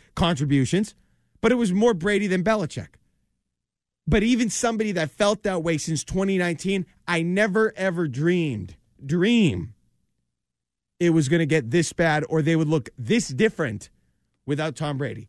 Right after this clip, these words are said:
I figured they wouldn't win a Super Bowl. I thought,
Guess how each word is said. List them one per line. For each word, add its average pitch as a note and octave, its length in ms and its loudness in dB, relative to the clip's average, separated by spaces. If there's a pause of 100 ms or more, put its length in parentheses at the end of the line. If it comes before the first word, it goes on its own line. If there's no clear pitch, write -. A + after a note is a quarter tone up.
I D#3+ 120 -4
figured E3+ 300 -2
they F3 100 4
wouldn't E3+ 260 2
win E3 120 0
a A#2+ 40 0
Super G#3+ 320 2
Bowl. G3+ 360 2 (640)
I D3 60 -10
thought, F#3+ 280 -6